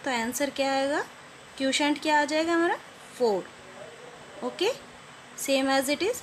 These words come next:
ये सारे question को solve करके हमें क्वोशंट find करना है। Okay, Next question B, find the divisor। इसमें आपको divisor find करने हैं।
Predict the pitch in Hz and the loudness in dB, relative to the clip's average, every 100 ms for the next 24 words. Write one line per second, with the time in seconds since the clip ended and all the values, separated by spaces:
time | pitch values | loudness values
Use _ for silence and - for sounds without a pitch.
0 | - 254 254 240 262 285 285 311 311 294 | -4 -2 0 2 4 4 4 2 2 0
1 | 285 285 254 262 294 294 392 427 277 359 | -2 0 2 2 0 -2 0 0 2 2
2 | 539 - - - - - 269 269 339 453 | -2 -12 -12 -10 -12 0 2 4 2 0
3 | - - 277 262 277 - 214 202 190 - | -6 2 4 6 4 2 0 0 -6 -10
4 | - - - - - - 233 - 466 - | -16 -18 -20 -18 -14 -12 -6 0 0 -2
5 | - - - _ - - - - - - | -12 -20 -20 _ -20 -20 -20 -20 -20 -20
6 | - - - - - - - - - - | -20 -20 -18 -18 -12 -12 -12 -14 -12 -12
7 | - 240 254 285 - - 302 311 311 269 | -8 2 4 4 0 0 2 4 4 4
8 | 285 294 302 311 - - 240 233 269 262 | 2 2 -2 -8 -16 0 4 4 4 4
9 | 269 277 226 214 220 202 226 226 - - | 6 4 2 -2 -4 -2 -2 -2 -6 -14
10 | - - - - - - 202 233 226 220 | -14 -12 -12 -14 -14 -10 -6 -2 0 0
11 | - 392 539 285 247 233 233 254 262 269 | -2 -4 -2 -2 0 0 0 2 2 4
12 | 277 277 277 277 294 294 | 2 4 4 4 2 0